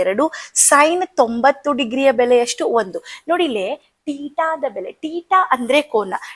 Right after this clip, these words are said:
theta-ದ ಬೆಲೆ ಹೆಚ್ಚಾಗುತ್ತಾ ಹೋದಂತೆ ನಮ್ಮ sin theta ಬೆಲೆ ಮೊದಲಿಗೆ ಸೊನ್ನೆ ಇತ್ತು, ಆಮೇಲೆ one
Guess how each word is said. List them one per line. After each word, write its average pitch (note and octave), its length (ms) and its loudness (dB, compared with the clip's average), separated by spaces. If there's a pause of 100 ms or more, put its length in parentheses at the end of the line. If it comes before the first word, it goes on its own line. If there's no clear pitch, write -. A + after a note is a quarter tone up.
(200)
theta-ದ F4 760 6 (120)
ಬೆಲೆ D4+ 260 4 (160)
ಹೆಚ್ಚಾಗುತ್ತಾ B3+ 960 2 (160)
ಹೋದಂತೆ G3 640 -2 (460)
ನಮ್ಮ D#4 180 0 (240)
sin D4+ 260 -8 (220)
theta D#4 280 2 (120)
ಬೆಲೆ A3+ 160 4 (140)
ಮೊದಲಿಗೆ A#3+ 400 0
ಸೊನ್ನೆ B3 320 -6
ಇತ್ತು, A#3+ 200 -4 (400)
ಆಮೇಲೆ A#3+ 240 2 (100)
one A#3 120 -8